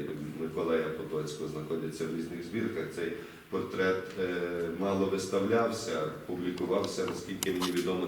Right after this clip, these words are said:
тільки один раз у виданні, е, Возницького. І, е, ц-, ця виставка, скажімо, акту-, е, актуалізувала його і, е, фактично деякі фонди музею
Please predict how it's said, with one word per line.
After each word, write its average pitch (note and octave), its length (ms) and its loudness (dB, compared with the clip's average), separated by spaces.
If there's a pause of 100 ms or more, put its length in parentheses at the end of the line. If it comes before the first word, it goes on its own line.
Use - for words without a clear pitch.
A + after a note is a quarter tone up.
тільки F#2+ 380 0
один F2+ 300 2
раз F2 420 2 (380)
у F#2+ 40 4
виданні, F2 540 6
е, F2+ 580 2 (100)
Возницького. G2 880 2
І, F2 80 -2
е, E2+ 120 0 (1120)
ц-, - 140 -10 (460)
ця G2+ 200 2
виставка, G2 640 0
скажімо, F2+ 560 -2 (400)
акту-, G2 440 -4
е, F#2 260 0
актуалізувала F#2+ 1000 2
його F#2+ 460 4 (100)
і, E2+ 120 -2
е, E2 560 0 (920)
фактично E2 500 -4 (180)
деякі F2+ 340 0
фонди F2+ 480 0 (360)
музею F2+ 600 2